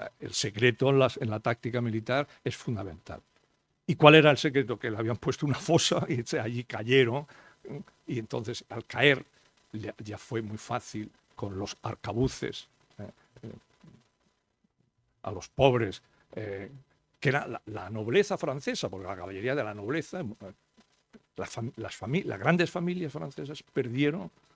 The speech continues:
¿no? Más en aquella batalla que casi todas las guerras que han hecho, ¿no? Ceriñola es,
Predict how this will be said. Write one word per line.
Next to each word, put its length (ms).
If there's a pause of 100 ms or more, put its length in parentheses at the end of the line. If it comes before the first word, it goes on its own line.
(420)
¿no? 200 (760)
Más 380
en 100
aquella 280
batalla 440
que 120
casi 260
todas 280
las 340
guerras 340
que 80
han 140
hecho, 340
¿no? 1300
Ceriñola 500
es, 180